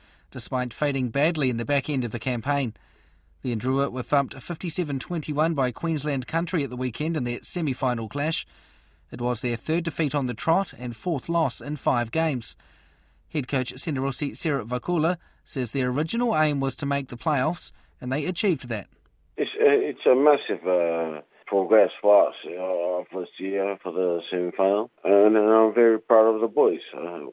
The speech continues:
Speaker 2: we made it in the semi-final for our first year. And, uh, regarding, uh, s-, uh, six of our players going to the Europe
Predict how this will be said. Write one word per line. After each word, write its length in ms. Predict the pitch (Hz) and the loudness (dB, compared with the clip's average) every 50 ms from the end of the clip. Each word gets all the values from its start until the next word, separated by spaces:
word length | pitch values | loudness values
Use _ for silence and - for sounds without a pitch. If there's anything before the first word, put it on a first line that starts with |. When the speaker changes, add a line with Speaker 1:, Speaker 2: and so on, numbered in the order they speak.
| 64 65 - 82 | -16 -16 -12 -8
Speaker 2:
we 180 | 95 101 104 101 | -6 -4 -4 -2
made 220 | 104 104 104 104 | 0 2 2 2
it 220 | 101 98 98 98 98 | 2 2 0 0 0
in 20 | |
the 120 | 98 95 92 - | 0 -2 0 0
semi-final 580 | 104 98 92 - - 131 127 107 85 80 76 - _ | 0 0 0 2 4 4 4 4 4 0 -2 -6 _
for 140 | - 87 87 | 0 2 2
our 60 | 85 - _ | 2 2 _
first 200 | 87 85 85 - - | -4 -4 -4 -6 -6
year. 220 | - 113 - - - _ _ _ | -4 -4 -4 -4 -6 _ _ _
And, 260 | 80 98 98 98 95 101 | 2 4 4 4 4 4
uh, 480 | 98 98 95 95 95 95 95 92 90 90 - _ _ | 4 6 6 6 6 6 4 2 0 -4 -10 _ _
regarding, 420 | - 92 90 101 92 90 92 90 92 | -6 0 4 4 4 4 2 -2 -2
uh, 380 | 90 90 87 87 85 82 82 | 0 0 0 -2 -2 -4 -6
s-, 280 | 82 - - - 101 - - _ - | -8 -10 -12 -12 -12 -12 -12 _ -4
uh, 180 | 92 95 95 87 - - | -4 -2 -2 -4 -6 -10
six 120 | - - - 117 | -10 -4 2 2
of 160 | 104 92 95 | 2 4 6
our 160 | 95 92 90 | 6 4 4
players 560 | - _ 95 92 92 92 92 95 92 87 87 | 2 _ 0 2 2 2 2 2 0 -2 -4
going 280 | 82 95 98 95 95 87 - | -6 -6 -4 -4 -6 -4 -2
to 400 | 92 90 90 92 92 90 87 73 | 0 2 2 2 2 2 0 0
the 360 | 87 90 87 87 87 85 85 87 | -2 -2 -2 -4 -4 -8 -8 -6
Europe 360 | 90 92 98 101 101 101 101 | -2 0 2 4 4 4 2